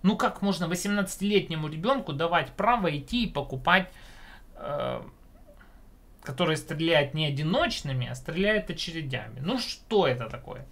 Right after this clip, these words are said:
Ну ладно, вставил свои пять копеек. Ну вот такого вот дурдома у нас, ребята, вот так, с головой и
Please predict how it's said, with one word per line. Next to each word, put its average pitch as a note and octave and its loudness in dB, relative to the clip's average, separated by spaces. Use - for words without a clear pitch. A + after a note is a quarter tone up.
Ну A#3 4
ладно, C3 6
вставил F3 6
свои C#3 -2
пять C#3 0
копеек. G3+ 2
Ну G#3 4
вот A#3 4
такого A#3+ 4
вот F3 4
дурдома G#3 4
у D3 2
нас, C#3+ -2
ребята, B2 0
вот G#3+ 2
так, - -4
с B2 -6
головой A#3 6
и G#3 -4